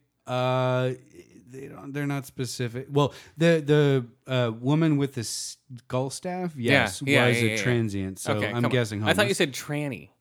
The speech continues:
Speaker 1: Tranny. No, transient.
Speaker 2: Oh. <laughs> I'm all, "A tranny with a skull."
Speaker 1: Yeah, right.
Speaker 2: That's typical L A.
Speaker 1: That's way more
Speaker 2: Or
Speaker 1: fabulous.
Speaker 2: Sacramento.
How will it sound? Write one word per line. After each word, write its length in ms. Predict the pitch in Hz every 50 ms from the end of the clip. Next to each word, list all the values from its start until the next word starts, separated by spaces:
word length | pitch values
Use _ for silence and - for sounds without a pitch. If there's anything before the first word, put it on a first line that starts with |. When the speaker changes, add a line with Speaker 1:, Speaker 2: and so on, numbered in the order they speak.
| _ _ _
Speaker 1:
Tranny. 320 | - - - - - - - - - _ - -
No, 80 | 98 95 -
transient. 640 | - - - 139 147 151 147 135 113 120 202 220 220 240
Speaker 2:
Oh. 140 | 240 208 - -
<laughs> 1040 | 285 285 - 339 - - 349 - - 359 - - 349 - - - - 370 359 311 -
I'm 120 | 339 247
all, 140 | 247 254 233
"A 60 | 190
tranny 420 | 185 - - 214 220 247 269 247 226
with 160 | 202 170 147
a 40 | 135
skull." 560 | - - - 202 240 254 247 139 143 - _ -
Speaker 1:
Yeah, 280 | 170 170 165 147 127 - - - - - - - - -
right. 240 | 147 139 135 123 - -
Speaker 2:
That's 220 | 151 175 185 - -
typical 360 | - 190 165 160 139 143 135
L 220 | 117 123 117 113
A. 200 | 107 110 123 127 127
Speaker 1:
That's 180 | 135 139 131
way 220 | - 101 110 120 131
more 140 | 120 107 92
Speaker 2:
Or 40 |
Speaker 1:
fabulous. 380 | - - 95 87 - 139 131 127
Speaker 2:
Sacramento. 580 | - 147 139 131 135 120 117 117 117 120 120